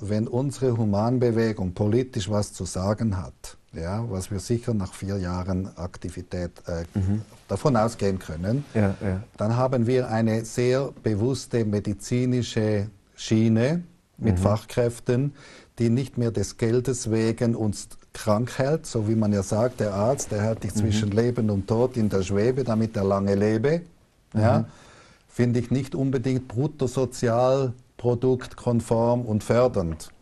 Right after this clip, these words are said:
Speaker 1: Weil wir brauchen auch nicht mehr, uns nach dem Bruttosozialprodukt auszurichten, ja? Sondern der Sinnhaftigkeit, mit we-, möglichst wenig Menschen möglichst viel Wohlstand schaffen, aber gerecht verteilen an alle.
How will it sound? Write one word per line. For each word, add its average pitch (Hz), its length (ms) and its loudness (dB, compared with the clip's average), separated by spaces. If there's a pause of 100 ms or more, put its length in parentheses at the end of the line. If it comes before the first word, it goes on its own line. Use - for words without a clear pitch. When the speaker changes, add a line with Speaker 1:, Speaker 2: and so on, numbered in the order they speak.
Speaker 1:
Weil 98 220 2
wir 101 80 0
brauchen 113 320 0
auch 110 140 0
nicht 113 220 0
mehr, 104 120 -2
uns 107 180 -2
nach 98 120 -2
dem 95 80 -2
Bruttosozialprodukt 92 1120 -4
auszurichten, 80 720 -12
ja? 113 180 0 (280)
Sondern 113 340 2
der 107 100 2
Sinnhaftigkeit, 120 1120 -2 (460)
mit 110 280 -2
we-, 110 120 -2
möglichst 120 560 0
wenig 123 320 2
Menschen 120 600 0
möglichst 113 440 -2
viel 120 420 2
Wohlstand 127 640 0
schaffen, 123 420 0
aber 104 240 0
gerecht 110 460 -2
verteilen 104 580 0
an 104 160 -2
alle. 95 400 0